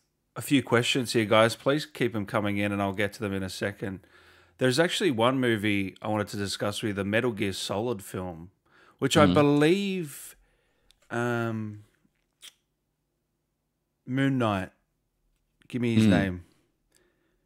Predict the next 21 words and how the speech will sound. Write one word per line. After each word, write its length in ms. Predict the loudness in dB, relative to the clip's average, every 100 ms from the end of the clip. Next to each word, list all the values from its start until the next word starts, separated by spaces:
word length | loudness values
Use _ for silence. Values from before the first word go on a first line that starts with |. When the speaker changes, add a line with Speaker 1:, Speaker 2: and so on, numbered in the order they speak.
| _ _ _ _ 4
Speaker 2:
Oh, 240 | 10 10
Speaker 1:
I'm 100 | 12
Speaker 2:
uh, 100 | 12 12
Speaker 1:
blanking. 220 | 12 10
Speaker 2:
Oscar 240 | 6 6 4
Isaac? 220 | 4 0 -8 -4
Speaker 1:
Oscar 340 | -2 0 2
Isaac. 400 | 2 0 -2 -2
He 120 | -2
was 140 | 0 0
attached 520 | 0 0 0 -4 -8
to 80 | -10
play 380 | -4 -2 0
Snake. 680 | -2 -6 -6 -4 -6 -6 -14 _ -20
If, 180 | -18
correct 320 | -8 -2 -2 -2
me 100 | -6
if 120 | -2
I'm 180 | -2 -2
wrong. 360 | -4 -6 -10 -20 _ -4
Speaker 2:
Correct. 420 | 6 6 6 0